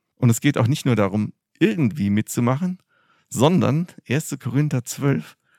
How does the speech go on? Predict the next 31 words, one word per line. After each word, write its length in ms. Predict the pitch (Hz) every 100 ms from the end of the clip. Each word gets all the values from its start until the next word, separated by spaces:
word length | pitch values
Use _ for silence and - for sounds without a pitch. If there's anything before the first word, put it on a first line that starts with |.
| _ _ _ _ _
Vers 260 | - 131 -
zwölf 360 | - 110 147 113
und 160 | 101
Vers 260 | - - -
achtzehn 380 | 156 - 123 107
bis 160 | -
zweiundzwanzig. 880 | - 95 104 113 117 117 - - _ _ _ _ _
„So 300 | - 143 180
wie 80 | 175
unser 240 | 160 156
Leib 260 | 117 131 -
aus 140 | -
vielen 260 | - 185 185
Gliedern 380 | 127 131 135 135
besteht 480 | 123 - 123 127
und 160 | 110 98
diese 200 | 135 143
Glieder 440 | - 117 123 120
einen 260 | 107 139 139
Leib 300 | 107 107 -
bilden, 440 | 101 87 101 107 110
so 200 | 104 131
ist 160 | 123
es 120 | - -
auch 100 | 98
bei 160 | 107
Christus. 640 | - - 117 - 80 - - _ -
Sein 280 | 110 147
Leib, 380 | 101 90 101 -
die 100 | 95
Gemeinde, 600 | 101 98 113 113 98 110